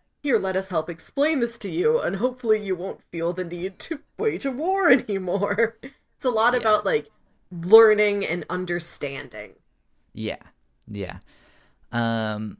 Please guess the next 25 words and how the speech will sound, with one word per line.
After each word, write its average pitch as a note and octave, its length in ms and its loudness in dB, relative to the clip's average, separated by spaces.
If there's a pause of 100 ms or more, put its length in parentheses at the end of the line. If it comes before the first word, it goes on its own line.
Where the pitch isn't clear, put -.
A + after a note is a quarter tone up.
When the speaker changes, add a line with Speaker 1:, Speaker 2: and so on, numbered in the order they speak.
(720)
Speaker 2:
yeah, F#4+ 340 -4
I D#3 40 -8
mean, G3+ 140 2
we'll, A3 120 0
we'll A3 100 -4
see G#3+ 240 -4
how F3+ 220 -2
it, - 260 -6
it D3 260 -2 (280)
plays D3 340 0
out B2+ 220 0
if C#3 100 -8
they B2+ 140 -2
get A#2 200 0
a A2+ 40 6
Speaker 1:
Mm-hmm. A#2+ 140 2
Speaker 2:
second A2+ 320 0
s-, - 680 -8 (240)
season G2+ 360 -2
and F#2+ 120 -4
stuff - 260 -4
like F#2+ 180 -4
that, F2+ 300 -2 (280)
or F2+ 460 -2
five G2 680 -2